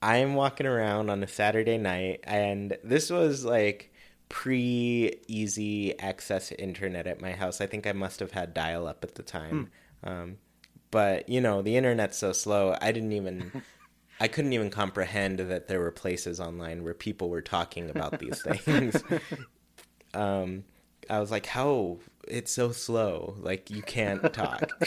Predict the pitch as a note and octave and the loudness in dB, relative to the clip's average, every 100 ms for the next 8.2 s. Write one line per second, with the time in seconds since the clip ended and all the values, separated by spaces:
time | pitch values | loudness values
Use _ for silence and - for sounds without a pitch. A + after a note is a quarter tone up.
0 | - F3+ A3+ D#3+ G3+ A3 F3 - - E3 | 4 4 6 4 4 6 6 4 0 -2
1 | - _ _ _ _ _ _ - A#2 A2 | -8 _ _ _ _ _ _ 0 2 4
2 | G#2+ G2+ A2 A#2+ B2+ B2 C3+ C#3 A2 F#2 | 2 -2 -6 -10 0 6 8 8 6 4
3 | F2 G2 - G2+ G2 F#2+ F#2+ - _ _ | 0 -4 0 4 4 2 -4 -16 _ _
4 | _ _ _ - A2+ C#3 C3+ - B2 A2 | _ _ _ 0 4 8 8 6 0 2
5 | G#2 - G#2+ G#2 G#2 A2 A2 G2 A2 G#2 | 0 0 2 2 2 2 2 2 2 2
6 | G#2 G2 G2 F#2+ F#2+ - G#2 F#2+ G2 F2+ | 4 4 2 2 0 0 -2 -2 -2 -4
7 | - F2 E2+ D#2+ C#2+ - A2+ _ - G2+ | 0 0 0 -4 -6 -8 -14 _ -8 -6
8 | F#2+ - | -6 -8